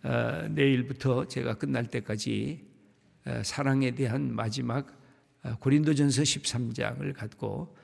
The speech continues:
마지막을, 어, 끝내려고 합니다. 어, 내일부터 십삼 장, 어, 앞부분을 함께 하는데 함께 또 사랑이 무엇인가 함께 동참하시면서 우리 새벽 기도 또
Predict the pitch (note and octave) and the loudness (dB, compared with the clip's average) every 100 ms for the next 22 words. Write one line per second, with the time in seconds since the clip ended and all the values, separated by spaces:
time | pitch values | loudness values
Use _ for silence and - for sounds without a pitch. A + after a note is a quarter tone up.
0 | _ _ - A2 B2 G#2+ A2 A#2 G#2+ G2 | _ _ -6 -4 -4 -6 -4 -4 -4 -8
1 | A2+ G#2+ A2 A#2+ G2+ F2 F2+ G2 F#2 B2 | -8 -8 -6 -6 -6 -8 -8 -10 -6 -6
2 | A2 F2+ F#2 F#2 - - _ _ _ _ | -4 -6 -8 -12 -16 -20 _ _ _ _
3 | _ - A2 G#2+ C3 A#2+ A2+ A2+ C#3 - | _ -10 -6 -2 0 0 0 -4 -8 -12
4 | - B2+ E3+ A2+ - B2+ G#2 G2+ G2+ F#3+ | -8 -8 -8 -10 -8 -4 -4 -4 -6 -6
5 | - - G#2+ - - - A2+ F#2+ G#2 C#3+ | -10 -12 -12 -10 -10 -10 -8 -8 -8 -8
6 | B2 A#2 F2+ F#2 B2+ F#2+ - _ _ _ | -10 -10 -10 -10 -10 -12 -14 _ _ _
7 | _ _ - G#2 A2+ - F#3 F#3+ - _ | _ _ -8 -6 -6 -6 -6 -6 -18 _
8 | G2 D#2 - _ _ _ _ _ _ _ | -8 -8 -14 _ _ _ _ _ _ _
9 | - - B2+ A#2 C3 A#2+ G#2+ A2+ F#2+ C3 | -10 -2 2 2 0 -2 -4 -4 -4 -6
10 | - C#3+ - C#3+ - G#2+ G2+ G2+ G2 - | -8 -10 -8 -8 -8 -8 -6 -10 -12 -20
11 | _ _ _ _ _ _ A2+ - G2 F#2+ | _ _ _ _ _ _ -2 -2 -4 -8
12 | - E3 - - _ _ _ - G2 - | -6 -6 -6 -20 _ _ _ -12 -10 -4
13 | B2+ G#2+ - A2 G#2+ F#3 - - G#2 F#2 | -4 -4 -8 -8 -8 -8 -16 -20 -14 -12